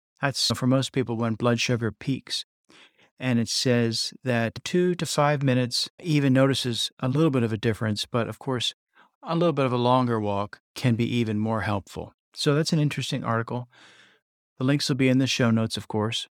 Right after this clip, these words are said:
The second article here that I came across was entitled, "Researchers Identify Multiple Causal Genes That Drive Type two Diabetes Risk." Now, this article is what I call very science-y.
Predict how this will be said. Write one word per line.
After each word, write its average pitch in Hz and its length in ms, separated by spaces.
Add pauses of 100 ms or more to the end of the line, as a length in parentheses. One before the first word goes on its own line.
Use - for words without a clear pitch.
(240)
The 139 100
second 202 400
article 117 400
here 117 220
that 113 100
I 110 100
came 120 200
across 113 480
was 117 260 (340)
entitled, 127 600
"Researchers 147 760
Identify 120 840 (400)
Multiple 151 800
Causal 139 640
Genes 117 640 (360)
That 117 140
Drive 120 400
Type 127 360
two 120 300
Diabetes 117 640
Risk." 127 340 (1040)
Now, 113 200
this 185 280
article 151 600
is 120 420
what 127 100
I 131 120
call 120 360
very 117 420
science-y. 104 920